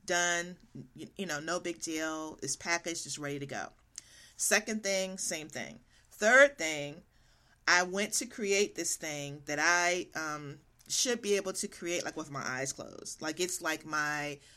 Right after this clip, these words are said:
um, flagship product in a Life of Purpose, um, jewelry line.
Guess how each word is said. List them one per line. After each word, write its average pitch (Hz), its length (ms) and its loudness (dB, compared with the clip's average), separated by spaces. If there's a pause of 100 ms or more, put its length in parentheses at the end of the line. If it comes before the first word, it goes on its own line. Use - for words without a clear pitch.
(140)
um, 156 220 0
flagship 190 760 2
product 170 640 0
in 156 400 -4
a 151 80 -4
Life 156 280 -2
of 175 120 -12
Purpose, 175 480 -6 (100)
um, 156 180 -6
jewelry 160 400 -4
line. 196 540 -4